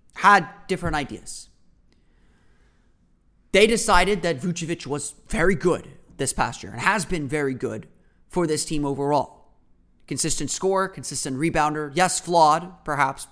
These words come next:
perhaps not the finisher, perhaps not the overall leader that you want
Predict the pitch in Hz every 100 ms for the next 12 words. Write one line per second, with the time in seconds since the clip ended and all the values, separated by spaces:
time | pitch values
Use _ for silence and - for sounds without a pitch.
0 | - 147 135 - 147 - - 151 139 151
1 | 139 123 127 - 135 - 131 113 - -
2 | _ - 202 185 185 175 156 160 160 147
3 | - 139 135 135 131 165